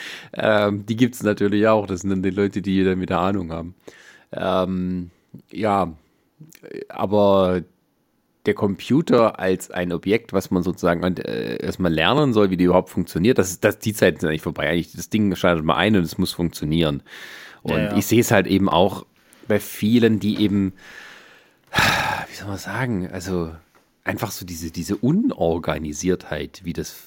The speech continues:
Speaker 1: wie das funktioniert. Also wie viele Leute, die, die eben alles irgendwie auf den Desktop schmeißen. Also ich meine, also den Desktop auf dem Computer, das ist nicht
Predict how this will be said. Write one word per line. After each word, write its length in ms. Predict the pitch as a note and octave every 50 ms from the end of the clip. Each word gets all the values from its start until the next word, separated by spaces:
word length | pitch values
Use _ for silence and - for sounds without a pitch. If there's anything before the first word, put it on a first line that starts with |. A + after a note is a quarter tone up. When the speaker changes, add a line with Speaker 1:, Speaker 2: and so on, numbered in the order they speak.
| -
Speaker 1:
wie 80 | - F2+
das 180 | D#2+ D#2+ - -
funktioniert. 880 | - - E2 D#2 C#2+ - - - D2 D2 D2 F2 - D#2 - - - _ _ _ _ _ _ _ _ _ _ _ _ -
Also 180 | F2+ E2+ F2+ F2 E2+ E2 D2+ -
wie 80 | - E2+
viele 260 | - - A#2 G#2+ A#2+
Leute, 500 | G#2+ F#2+ F#2 G2+ C3 E3+ E3+ - B2 G#2 - - _ _ -
die, 100 | - - - A2 - -
die 220 | G#3+ - - -
eben 200 | A2 G#2 G#2 -
alles 360 | - - G#2 B2+ D#3 D3+ -
irgendwie 360 | - - G#2+ G2+ G2+ G2+ -
auf 140 | - F#2+ -
den 100 | - F2+
Desktop 460 | D#2 A2 C3 - - - C#3+ - -
schmeißen. 320 | - - - D#2 C#2 C#2 -
Also 100 | E2 F2+
ich 100 | F2+ E2
meine, 180 | F2+ F2+ E2+ E2
also 200 | E2+ D2+ - - - _ - - - - - - - - - - - -
den 300 | - - - F2 F2 E2
Desktop 360 | G#2 A2+ - - G#2 F2 -
auf 160 | - E2+ -
dem 280 | - F2+ E2 E2 D#2+ D#2
Computer, 500 | - - D2+ - G#2 A#2 - F2+ D#2 D2
das 120 | D2+ -
ist 40 | -
nicht 140 | F#2 F2 _